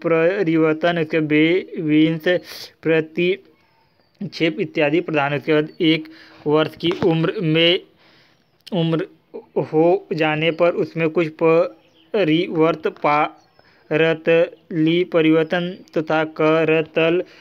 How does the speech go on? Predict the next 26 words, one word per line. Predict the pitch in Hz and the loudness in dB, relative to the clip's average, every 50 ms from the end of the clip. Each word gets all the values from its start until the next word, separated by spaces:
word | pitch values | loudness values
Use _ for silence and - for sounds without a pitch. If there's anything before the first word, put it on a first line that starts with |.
| - _ - | -16 _ -4
परिवर्तन | 160 156 156 156 160 160 156 185 180 190 208 220 | 0 2 4 4 4 4 2 -2 -4 -4 -2 -4
अपने | 160 156 - 156 151 160 175 | -4 -2 -2 -4 -2 -2 -2
आप | 190 180 156 160 165 156 | 0 0 0 0 -2 -2
समाप्त | - 165 156 156 165 156 - | -4 -2 -2 -2 -2 -2 0
हो | 202 160 156 160 165 | 0 2 4 4 2
जाता | 156 160 156 151 156 - 165 160 160 | 2 2 0 0 -2 -2 0 0 2
है। | 165 175 185 190 190 - _ _ _ _ _ _ _ _ _ - - | 2 2 0 0 -2 -6 _ _ _ _ _ _ _ _ _ -8 -4
इस | 180 170 156 - | -4 -4 -2 -2
समय | - 165 156 156 165 170 | -2 -2 0 2 0 0
तक | 160 160 180 170 160 160 - | 0 0 -2 -2 -2 -2 -4
मस्तिष्क | 180 160 156 147 156 - 190 175 156 160 | -2 0 0 0 0 -2 -4 -4 -4 -4
का | - - 185 165 170 170 175 170 - - - - _ _ | -6 -4 -2 0 0 0 -2 -4 -8 -20 -20 -20 _ _
कुछ | - 180 175 175 - | -4 -4 -4 -4 -4
भाग, | 196 165 143 131 143 156 165 170 170 | -4 -4 -2 0 2 2 2 2 2
जैसे | 160 156 160 156 151 156 175 170 180 196 | 0 0 0 0 0 0 -2 0 0 0
लघु | 196 165 156 156 151 156 170 | 0 0 2 2 2 0 0
मस्तिष्क | 165 160 160 147 160 - 175 180 175 175 202 208 226 202 - | 0 0 -2 -2 -2 -2 -4 -2 -2 -2 -4 -4 -4 -2 -2
तथा | 180 156 170 165 | -2 0 0 0
बृहद | 165 160 160 156 160 156 170 170 196 | 0 0 0 0 0 0 0 -2 -4
मस्तिष्क | 185 165 156 147 - - 170 160 160 | -6 -6 -6 -6 -4 -6 -6 -6 -4
का | - 170 | -2 -2
विकास | 160 156 156 156 170 165 160 156 | 0 0 0 0 2 0 0 0
हो | 180 160 156 160 | 0 0 0 0
जाना, | 156 165 165 170 175 175 | 0 0 -2 -2 -2 -2
इसके | 165 156 156 - 160 | -4 -4 -4 -2 -4
फलस्वरूप | 156 156 160 156 156 156 156 156 156 156 175 208 196 | -2 0 0 0 2 2 2 2 2 2 2 0 -2